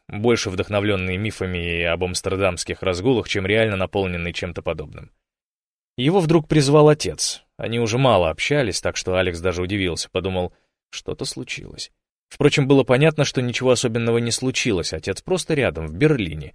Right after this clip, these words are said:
и приглашает встретиться. Why not? Теоретически-то.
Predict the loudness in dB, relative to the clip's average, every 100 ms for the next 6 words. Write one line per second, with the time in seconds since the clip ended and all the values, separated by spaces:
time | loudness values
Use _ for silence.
0 | _ -6 -2 0 0 0 -2 -4 -4 -4
1 | -6 -10 -10 -12 -8 -2 0 0 -2 -4
2 | -8 -14 -20 _ _ -2 0 -2 -6 -8
3 | -6 -6 -10 -18 -20